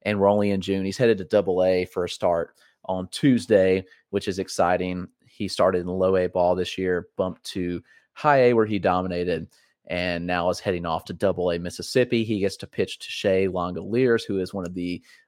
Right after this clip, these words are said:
elite catching prospects behind the plate. You know, he's a good hitter, but he's very great behind the plate, which I only think will help Strider. He dominated again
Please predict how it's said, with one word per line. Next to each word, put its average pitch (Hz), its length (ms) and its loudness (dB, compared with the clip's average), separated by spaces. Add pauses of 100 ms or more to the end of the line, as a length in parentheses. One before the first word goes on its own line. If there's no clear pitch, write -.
(140)
elite 123 560 0 (480)
catching 104 520 2 (220)
prospects 95 520 2
behind 95 240 -6
the 78 60 -10
plate. 98 400 2
You 98 60 -8
know, 101 80 -4
he's 101 120 -6
a 98 40 -12
good 95 220 0
hitter, 87 300 -4
but 87 160 -6
he's 92 200 -8
very 98 320 0
great 92 260 -2
behind 87 200 -10
the - 60 -14
plate, - 240 -6
which 90 120 -10
I - 120 -2
only 131 300 2
think 98 200 -4
will 90 140 -4
help 87 340 -4 (280)
Strider. 95 640 2 (600)
He 120 140 0
dominated 113 460 6
again 95 400 -2